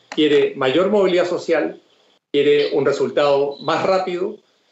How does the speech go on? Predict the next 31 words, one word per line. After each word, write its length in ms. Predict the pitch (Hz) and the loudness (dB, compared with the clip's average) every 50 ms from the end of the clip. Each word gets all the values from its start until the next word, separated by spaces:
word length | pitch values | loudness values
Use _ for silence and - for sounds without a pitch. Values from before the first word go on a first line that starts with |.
| _ _ _ _ | _ _ _ _
quiere 680 | - 151 147 151 147 143 147 147 143 139 139 139 - - 143 | -2 0 2 2 4 4 4 4 4 4 2 0 0 -6 -4
ver 160 | 127 170 175 165 | 0 0 2 2
los 220 | 165 160 135 147 | 0 -2 -2 0
logros 600 | 160 175 196 202 196 190 196 175 - - - - | 0 0 2 2 0 0 -2 -4 -4 -8 -10 -4
de 160 | 143 143 147 | -2 0 0
este 380 | 139 - - 165 156 151 - - | 0 -2 -4 -4 -4 -4 -4 -8
modelo 500 | 151 139 143 147 160 165 160 165 156 151 | -6 -2 0 2 2 2 2 0 -2 -2
en 140 | 156 139 - | -4 -6 -4
forma 260 | - 160 147 151 143 | -4 -4 -4 -2 -4
más, 240 | 147 160 151 147 - | -2 -2 -4 -4 -4
eh, 120 | 151 147 143 | -4 -4 -4
directa. 640 | 143 151 156 175 196 196 202 - - 226 226 226 - - - - - - - - - - - | 0 0 2 2 2 0 0 -2 -4 -4 -4 -4 -10 -16 -20 -20 -20 -20 -20 -20 -20 -14 -6
Han 140 | - - 185 | -4 0 0
aumentado 680 | 196 190 175 160 151 135 - 175 180 190 196 196 180 | 2 2 2 0 0 0 0 0 2 2 2 2 0
las 200 | 165 160 143 - | 0 -2 -2 -2
ex-, 220 | 165 151 - - - | -4 -4 -4 -6 -8
expectativas. 880 | - - - - - - - - 160 143 143 151 131 120 113 113 - - - | -8 -10 -10 -8 -6 -6 -4 -2 -2 -2 0 0 0 0 -2 -4 -8 -6 -2
En 100 | - 151 | 0 0
la 80 | 156 | 2
medida 340 | 151 156 160 185 214 226 220 | 2 2 2 4 4 4 2
en 120 | 208 - | 2 0
que 100 | - 170 | 0 -2
fueron 580 | - - - 202 196 202 202 202 202 190 214 - - _ _ _ | -2 0 0 2 2 2 0 0 -2 -6 -8 -12 -20 _ _ _
satisfechas 600 | - 156 143 - 156 - - 202 196 - 165 143 | -6 -6 -4 -4 -4 -2 -2 -2 -2 -2 -4 -4
muchas 300 | 156 196 240 233 226 214 | 0 0 0 2 2 2
de 60 | 190 | 2
las 100 | 160 147 | 0 0
necesidades 680 | 160 151 - 160 143 - 170 165 160 160 151 143 143 | -2 -4 -4 -6 -6 -2 0 2 2 4 2 0 0
urgentes 520 | 143 139 - - 220 220 208 - 170 139 - | -2 -4 -2 0 0 0 0 -2 -2 -4 -4
que 80 | - | -4
son, 340 | - 156 151 147 143 135 - | -4 -4 -4 -4 -4 -6 -12